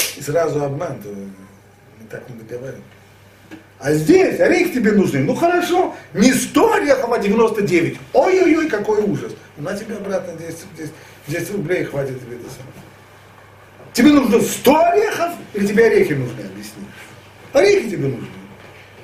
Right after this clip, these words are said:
Я думаю, ну вот, либо сто, либо ничего. А это совсем другое.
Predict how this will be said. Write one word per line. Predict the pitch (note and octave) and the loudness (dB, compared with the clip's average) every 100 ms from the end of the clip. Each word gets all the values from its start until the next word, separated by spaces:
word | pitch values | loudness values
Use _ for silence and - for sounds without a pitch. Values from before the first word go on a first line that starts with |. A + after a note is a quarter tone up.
| - | -2
Я | B3+ | 0
думаю, | B3 D#3+ | 2 0
ну | E3 | 0
вот, | F#3 G3+ G3 F#3+ G3+ G3+ - | 4 4 2 -2 -4 -4 0
либо | B3+ A3+ | 2 4
сто, | - - - F#4 G4+ G3 | 2 2 4 4 2 -2
либо | A3+ B3+ | -4 0
ничего. | A#3 - G3+ C#3 - - - - - - - - _ - _ _ _ - - - - - - - - - - | 0 0 0 -2 -4 -12 -20 -20 -20 -20 -20 -20 _ -20 _ _ _ -20 -20 -20 -20 -20 -20 -20 -20 -20 -20
А | - | -18
это | G2 - | -18 -16
совсем | G#2+ G#2 B2 B2+ | -16 -14 -12 -10
другое. | D3 F#3+ G#3 | -12 -14 -16